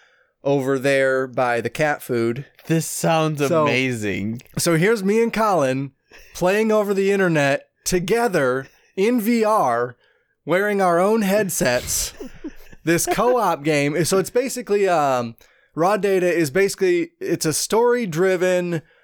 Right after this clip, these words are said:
Speaker 1: co-op arena shooter. So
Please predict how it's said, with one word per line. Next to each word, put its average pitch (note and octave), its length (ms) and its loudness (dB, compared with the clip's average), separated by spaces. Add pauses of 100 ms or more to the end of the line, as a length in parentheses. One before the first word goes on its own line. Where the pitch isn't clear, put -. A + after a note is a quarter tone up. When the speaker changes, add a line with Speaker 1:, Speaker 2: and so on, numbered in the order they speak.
(160)
Speaker 1:
co-op F3 460 0
arena D3 320 0
shooter. A2 460 -4 (600)
So D#3+ 640 0